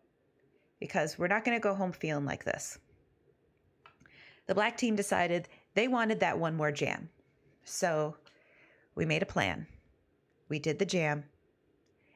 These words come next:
and we got lead. We had successful teamwork. Things went well. And after that jam, we didn't even have to touch base with each other to see if we wanted to keep playing because the mood had changed.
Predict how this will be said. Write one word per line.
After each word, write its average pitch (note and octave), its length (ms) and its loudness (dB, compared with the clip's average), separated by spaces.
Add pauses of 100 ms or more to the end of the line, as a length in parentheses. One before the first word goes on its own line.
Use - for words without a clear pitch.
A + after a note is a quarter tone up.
and D#3 440 2 (240)
we E3+ 80 2
got D#3 240 2
lead. G#3 320 0 (480)
We E3+ 100 2
had D3 140 0
successful - 560 -4
teamwork. G3 580 -4 (460)
Things E3+ 240 -2
went F3 180 0
well. E3 360 0 (760)
And E3+ 140 2
after F#3+ 220 0
that G3+ 180 2
jam, A3+ 320 0 (180)
we G#3+ 100 2
didn't A#3 260 2
even A3 260 0
have G#3 320 -2
to G3 80 0
touch F#3+ 320 -2
base F3 240 -2
with E3+ 120 -6
each E3+ 180 -4
other D#3 200 2
to D3+ 80 -6
see E3 180 -4
if E3 120 -4
we D#3+ 60 -2
wanted D#3 200 -2
to E3 60 -8
keep - 240 -10
playing D3 320 -4
because D#3 580 -4 (320)
the F3 80 -2
mood A#3 400 0
had F3+ 420 -4
changed. F#3 880 -2